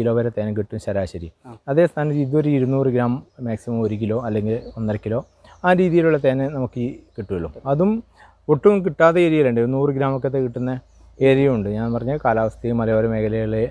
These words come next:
Speaker 1: തേനും ആശ്രയിച്ചുകൊണ്ട്
Speaker 2: ആ.
Speaker 1: വ്യത്യസ്ത രീതിയിലുള്ള തേൻ കിട്ടുന്ന അളവിൽ, രുചിയിലും.
Speaker 2: ആ.
Speaker 1: ഇപ്പം ഫാഷൻ ഫ്രൂട്ട് കൃഷി ചെയ്യുന്ന സ്ഥലങ്ങളിൽ തേ-, ചെറുതേനീച്ച കൃഷി ചെയ്ത് കഴിഞ്ഞാൽ
Speaker 2: ആ.
Speaker 1: അതിൻ്റെ ടേസ്റ്റ് ഒരു ഫാഷൻ ഫ്രൂട്ടിൻ്റെ ടേസ്റ്റാണ് ഉണ്ടാവുക.
Speaker 2: തേനിനാ ഫാഷൻ
Speaker 1: തേനിന്
Speaker 2: ഫ്രൂട്ട്
Speaker 1: ഫാഷൻ
Speaker 2: ടേസ്റ്റ്
Speaker 1: ഫ്രൂട്ടിൻ്റെ ടേസ്റ്റ്,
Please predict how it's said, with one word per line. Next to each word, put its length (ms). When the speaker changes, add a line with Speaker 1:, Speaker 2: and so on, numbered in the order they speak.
Speaker 1:
തേനും 320
ആശ്രയിച്ചുകൊണ്ട് 540
Speaker 2:
ആ. 80
Speaker 1:
വ്യത്യസ്ത 380
രീതിയിലുള്ള 420
തേൻ 220
കിട്ടുന്ന 380
അളവിൽ, 260
രുചിയിലും. 460
Speaker 2:
ആ. 60
Speaker 1:
ഇപ്പം 220
ഫാഷൻ 300
ഫ്രൂട്ട് 280
കൃഷി 180
ചെയ്യുന്ന 280
സ്ഥലങ്ങളിൽ 440
തേ-, 100
ചെറുതേനീച്ച 480
കൃഷി 220
ചെയ്ത് 160
കഴിഞ്ഞാൽ 300
Speaker 2:
ആ. 20
Speaker 1:
അതിൻ്റെ 280
ടേസ്റ്റ് 320
ഒരു 140
ഫാഷൻ 300
ഫ്രൂട്ടിൻ്റെ 340
ടേസ്റ്റാണ് 380
ഉണ്ടാവുക. 280
Speaker 2:
തേനിനാ 340
ഫാഷൻ 160
Speaker 1:
തേനിന് 160
Speaker 2:
ഫ്രൂട്ട് 160
Speaker 1:
ഫാഷൻ 140
Speaker 2:
ടേസ്റ്റ് 120
Speaker 1:
ഫ്രൂട്ടിൻ്റെ 300
ടേസ്റ്റ്, 260